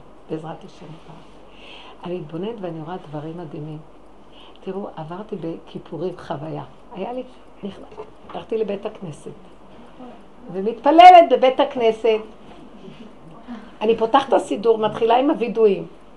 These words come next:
לא יכולה, נתקע לי. לא יכולה להגיד אותם. ואז אני אומרת, "למה את לא אומרת, מה, את כזאת צדיקה?" "לא, הפוך. אין דבר שכתוב פה שלא עשיתי."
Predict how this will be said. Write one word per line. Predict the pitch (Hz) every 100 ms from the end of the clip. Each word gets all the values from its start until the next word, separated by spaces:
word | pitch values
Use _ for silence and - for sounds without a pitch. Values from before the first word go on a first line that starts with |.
| - - - - - - - -
לא | 202 254
יכולה, | 294 - 415 427 427
נתקע | 240 220 - 302
לי. | 359 330 185 - - - - - -
לא |
יכולה | 233 294 285
להגיד | 277 247 247 302
אותם. | 262 - 175 156 - - - - - - - - - -
ואז | 175 175
אני | 170
אומרת, | 160 156 151 147 143 - 147 143
"למה | 151 196
את | -
לא | 196
אומרת, | 202 180 -
מה, | 143
את | -
כזאת | 147 160
צדיקה?" | - 175 143 - 370 381 - - - - - - - - - -
"לא, | 233 285 349 415 571 - - - - -
הפוך. | - - 381 - - - - - - - - - - - - - - - - - - -
אין | 320 403
דבר | 349 302 349 440
שכתוב | - - 330 392 -
פה | 381
שלא | 277 247
עשיתי." | 226 - 180 -